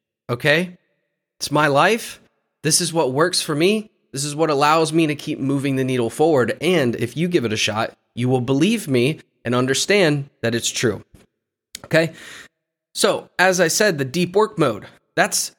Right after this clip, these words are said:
productivity hack number eight. Pick a three-hour deep work block that's the same every single day. This is, this should be sacred time. This is a time where nobody interrupts you. You have three hours of just deep,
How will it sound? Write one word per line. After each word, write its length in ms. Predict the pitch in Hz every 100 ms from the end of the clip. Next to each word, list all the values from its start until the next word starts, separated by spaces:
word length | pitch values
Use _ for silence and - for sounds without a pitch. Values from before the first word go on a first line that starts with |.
| _
productivity 580 | - 190 185 - 190 180
hack 260 | 190 185
number 300 | 180 180 180 -
eight. 420 | 208 196 - - _ _ _ _
Pick 320 | - 226 233 -
a 140 | 156
three-hour 800 | 143 - 175 214 220 180 156 151
deep 380 | 120 147 165 139
work 380 | 120 147 143 -
block 260 | 120 113
that's 260 | - 117 -
the 100 | 117
same 680 | - - 147 151 151 147 -
every 440 | - 127 117 135 135
single 600 | - - 123 120 117 110 -
day. 320 | 104 92 - - _ _ _ _
This 180 | - -
is, 200 | 117 -
this 140 | 147
should 200 | - 151
be 100 | 147
sacred 800 | 113 - - 160 170 175 156 139
time. 380 | 123 135 113 98 _ _ -
This 140 | 135
is 120 | 151
a 80 | 156
time 300 | 143 156 151
where 140 | 135
nobody 640 | 120 139 165 180 175 165 139
interrupts 440 | 160 143 135 -
you. 80 | 117
You 180 | 113 135
have 100 | 120
three 440 | - - 175 185
hours 460 | 165 147 143 139 120
of 180 | 123 110
just 380 | 120 113 - - _ _ 113
deep, 400 | 107 147 165 170